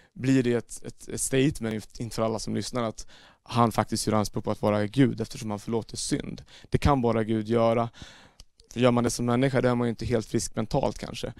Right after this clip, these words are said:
Men Jesus, han är ju Gud, han är Guds son och han kan göra detta och det bevisar han. Men jag tror också det av, av, av fler skäl. Jag tror det är så att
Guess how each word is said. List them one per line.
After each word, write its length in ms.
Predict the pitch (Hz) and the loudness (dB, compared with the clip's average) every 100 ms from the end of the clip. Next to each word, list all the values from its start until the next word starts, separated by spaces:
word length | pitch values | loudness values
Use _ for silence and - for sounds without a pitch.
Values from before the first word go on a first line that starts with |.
| - - _ | -20 -20 _
Men 140 | - | 0
Jesus, 280 | 151 175 190 | 4 4 4
han 140 | 165 165 | 4 6
är 140 | 175 | 8
ju 140 | 147 | 6
Gud, 200 | 120 120 | 4 0
han 160 | 120 147 | 2 2
är 60 | 135 | 0
Guds 260 | 131 - | -2 -2
son 220 | 147 131 | -2 0
och 60 | 120 | 0
han 140 | 139 | -2
kan 160 | 135 143 | 0 0
göra 240 | 131 139 | 2 0
detta 220 | 143 120 117 | 0 -4 -4
och 60 | |
det 60 | 120 | -4
bevisar 420 | 117 123 127 110 | -2 -2 -4 -6
han. 200 | 107 - - - - | -8 -10 -16 -20 -12
Men 160 | - 165 | 2 6
jag 120 | 190 | 6
tror 140 | 175 175 | 4 -2
också 180 | - | -2
det 100 | - | 0
av, 200 | 165 156 - | 0 0 2
av, 340 | 160 143 143 | 2 2 -2
av 100 | 151 | -2
fler 200 | 185 165 | 0 -2
skäl. 300 | - - - _ _ _ _ _ - - | -2 -6 -6 _ _ _ _ _ -14 -8
Jag 100 | 143 | 0
tror 160 | 202 | 4
det 80 | 165 | 4
är 60 | 147 | 4
så 160 | 139 | 2
att 180 | 131 - | 0 -2